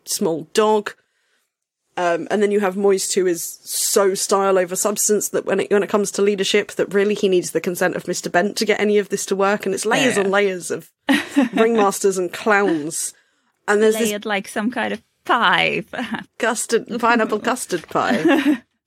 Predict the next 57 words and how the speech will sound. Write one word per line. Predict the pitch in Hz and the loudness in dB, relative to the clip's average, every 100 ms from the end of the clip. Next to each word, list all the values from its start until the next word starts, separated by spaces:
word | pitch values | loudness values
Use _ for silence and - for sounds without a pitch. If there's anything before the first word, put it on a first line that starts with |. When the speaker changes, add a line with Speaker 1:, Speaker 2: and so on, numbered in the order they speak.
| _ _ _ _ _ - | _ _ _ _ _ 0
Speaker 1:
The | 247 | 2
idea | 294 277 | 4 2
of | |
pineapples | - 202 180 - | 2 -2 -2 -8
and | - | -4
custard | - - 110 | -4 -2 -2
sounds | - - - | 0 -2 0
really | 311 254 | 0 0
gross | - - 156 - | -2 0 0 -2
to | - | -2
me, | 139 | 0
by | 139 | 2
the | 151 | 2
way. | 156 | 2
I | 175 | 2
think | 208 | 0
there's | - | -2
something | - 113 | -2 0
about | 151 | 0
the | - | 0
acidity | 175 - 170 - - | 0 -2 -4 -6 -6
of | 165 | -4
it | - - | -6 -6
that | - - | -6 -6
just | - - | -8 -6
doesn't | 175 175 | -4 -4
appeal. | 175 165 170 170 _ _ _ _ _ | -2 -2 -2 -6 _ _ _ _ _
Speaker 2:
Oh, | 190 185 175 180 | 2 4 2 0
see, | 185 226 | -2 2
I, | 196 | 2
maybe | 190 214 190 | 2 0 0
I'm | 180 | 0
just | 170 - | -2 -8
hungry | 160 151 151 | -6 -4 -6
'cause | - 151 | -8 -10
I | 180 | -10
fancy | 156 151 - | -8 -8 -8
that, | 147 147 - | -6 -6 -6
yeah. | 151 156 156 _ _ _ _ - | -6 -6 -8 _ _ _ _ -2
Speaker 1:
Ah, | 180 175 | 0 0
see, | - | 0
I'm, | 170 294 | 2 2
Speaker 2:
Pineapple | 277 214 190 | 0 -2 -2
Speaker 1:
I'm | |
Speaker 2:
and | 254 | -6
custard | 269 262 - 247 | -8 -12 -10 -10
is | 247 | -10
the | - | -10
thing | 214 196 | -12 -8
I've | 190 180 | -8 -10
eaten, | 175 165 | -10 -12
I'm | 180 | -12
sure | 185 170 | -12 -14
it | 156 | -16
is. | 151 _ _ _ - | _ _ _ _ -2
Speaker 1:
Oh, | 440 381 | 0 2
yeah, | 233 156 | 2 2